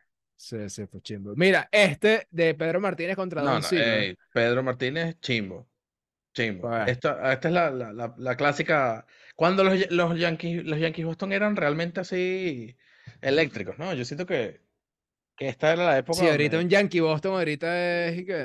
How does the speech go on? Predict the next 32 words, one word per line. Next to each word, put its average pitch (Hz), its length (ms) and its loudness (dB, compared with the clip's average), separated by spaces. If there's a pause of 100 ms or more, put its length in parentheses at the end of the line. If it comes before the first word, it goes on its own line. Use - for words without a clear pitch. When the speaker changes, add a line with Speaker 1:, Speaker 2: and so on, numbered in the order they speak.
(120)
Speaker 2:
pelea 127 280 0
de 143 60 2
Speaker 1:
la 147 40 0
Speaker 2:
mocho. 127 440 -6 (180)
<laughs> - 640 -10 (340)
Speaker 1:
de 120 260 -6
literal. 135 420 -6 (1000)
Pedro 101 220 -10
Speaker 2:
No, - 20 -
Speaker 1:
Martínez 120 300 -2 (100)
Speaker 2:
no. 147 40 0
Speaker 1:
está 143 140 -4
ahí 147 140 0
como 175 200 -2
que, 151 180 -2
¿qué 151 140 -6
pasó? 156 340 -2
Me 127 100 -8
encanta 127 360 -6
la, 151 200 -2
la 131 140 -6
cara, 127 320 -8
el 131 120 -4
stare 117 480 -4
de, 135 480 -2
de 117 100 -8
Pe-, - 0 -
Speaker 2:
Sí. - 120 -6
Speaker 1:
de, 107 420 -4
de 113 120 -10
Pedro 120 340 -6
ahí. 147 360 -2